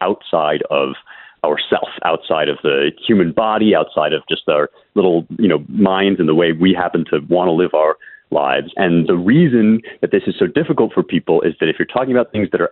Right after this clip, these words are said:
outside of yourself, you're ultimately gonna get to the thing that is highest above you, that is most outside of you. That's the supernatural, and that's the divi-, the divine. And we've been sold this bill of goods that, you know,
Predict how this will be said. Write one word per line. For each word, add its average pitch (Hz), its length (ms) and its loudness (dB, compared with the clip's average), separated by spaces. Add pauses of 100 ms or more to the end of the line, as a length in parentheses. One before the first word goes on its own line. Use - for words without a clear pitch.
(160)
outside 123 600 -2
of 95 80 0
yourself, 73 420 -2 (260)
you're 101 180 0
ultimately 123 420 2
gonna 82 200 0
get 78 140 0
to - 60 -20
the 82 80 -2
thing 82 220 0
that 78 100 0
is 73 180 -4
highest 104 680 -2
above 87 300 0 (100)
you, - 220 -4
that 87 100 0
is 80 100 -4
most 101 400 0
outside 67 360 -2 (120)
of - 80 -20
you. - 60 -4 (300)
That's 104 260 -2
the - 100 -2
supernatural, 71 800 0
and 76 100 2
that's 71 200 -2 (200)
the - 60 0
divi-, 78 380 -2 (180)
the 110 180 2
divine. 78 400 -2 (380)
And 95 240 0
we've 107 240 0
been 110 360 2
sold 135 280 2
this 110 140 -4
bill 120 220 2
of 80 120 -4
goods 101 280 2 (100)
that, 80 120 0 (300)
you 98 80 -2
know, 82 100 2